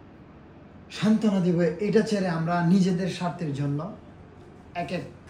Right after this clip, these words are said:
রাজনৈতিক দলের এক এক মতবাদ, এক এক রাজনৈতিক দলের এক এক ধরনের চাওয়া,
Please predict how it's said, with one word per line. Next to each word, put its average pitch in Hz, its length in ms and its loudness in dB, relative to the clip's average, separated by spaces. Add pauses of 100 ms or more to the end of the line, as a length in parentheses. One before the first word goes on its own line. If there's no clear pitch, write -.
রাজনৈতিক 139 560 -8
দলের 131 260 -6 (920)
এক 165 180 -10
এক 180 140 -4
মতবাদ, 139 520 -2 (460)
এক 151 140 -8
এক 156 180 -4
রাজনৈতিক 143 560 -8
দলের 135 300 -4 (920)
এক 175 200 -6
এক 151 200 -4
ধরনের 185 440 -2
চাওয়া, 156 460 -2